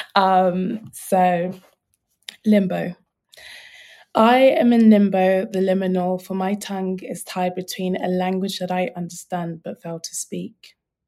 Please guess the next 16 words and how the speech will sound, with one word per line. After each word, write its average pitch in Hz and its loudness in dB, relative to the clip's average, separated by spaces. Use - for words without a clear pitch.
The 185 -4
trapped 208 -4
thoughts 190 -6
that - -10
travel 175 -8
from 180 -12
my 170 -6
brain 180 -6
to 175 -12
die 180 -2
a - -6
watery 175 -8
death 175 -10
in 175 -10
my 175 -8
esophagus - -14